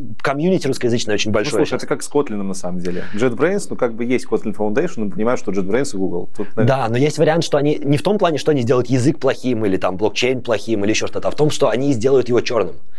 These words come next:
Speaker 1: Они превратят его в отмывание бабок. Это очень большое русскоязычное комьюнити, это его большая проблема.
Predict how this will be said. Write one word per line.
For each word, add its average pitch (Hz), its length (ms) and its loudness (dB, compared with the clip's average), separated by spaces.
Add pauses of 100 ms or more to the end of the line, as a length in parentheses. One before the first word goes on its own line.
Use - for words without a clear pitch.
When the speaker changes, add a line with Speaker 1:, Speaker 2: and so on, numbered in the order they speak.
(140)
Speaker 1:
Они 117 200 2
превратят 123 440 2
его 113 220 2
в 104 80 -2
отмывание 107 440 0
бабок. 123 280 2
Это 143 100 0
очень 139 160 2
большое 113 260 0
русскоязычное 95 440 0
комьюнити, 87 320 -2
это 90 140 0
его 90 100 0
большая 87 240 0
проблема. 78 380 -2